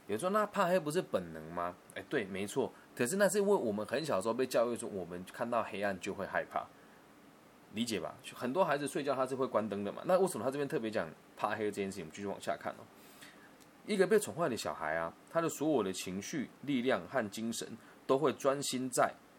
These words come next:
建立妈妈必须得回到他的身边的这件事情来。一个被宠坏的小孩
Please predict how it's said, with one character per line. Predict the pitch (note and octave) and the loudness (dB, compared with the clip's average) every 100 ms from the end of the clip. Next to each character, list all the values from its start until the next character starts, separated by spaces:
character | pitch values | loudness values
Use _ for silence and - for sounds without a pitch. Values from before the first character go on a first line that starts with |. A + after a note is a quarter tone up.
| - | -4
建 | - C3 G#2+ | 0 2 2
立 | C3 G#2+ - | -2 -2 0
妈 | A2+ A2+ | 2 2
妈 | A2 A2 | 2 0
必 | D3 A#2+ | 0 -2
须 | B2+ | -2
得 | A2 E2 | -2 -4
回 | D#2+ F2+ F2 | -6 -6 -4
到 | - G#2+ | 0 2
他 | G2 G2 | 4 2
的 | F#2+ | 2
身 | - G2+ G2 | -2 -2 -2
边 | G2 | -2
的 | F2+ | -4
这 | F#2 | -6
件 | F2+ | -8
事 | F2 F#2 | -6 -8
情 | - - | -8 -10
来。 | - - - - - - - - - - - - - | -14 -14 -20 -20 -20 -20 -20 -20 -20 -20 -20 -20 -8
一 | C#3 D3 | -4 2
个 | A#2+ | 2
被 | D#3 C#3 | 4 2
宠 | - F2 | 0 0
坏 | A2+ | 2
的 | A2 F#2+ | 2 0
小 | - | -6
孩 | - | -8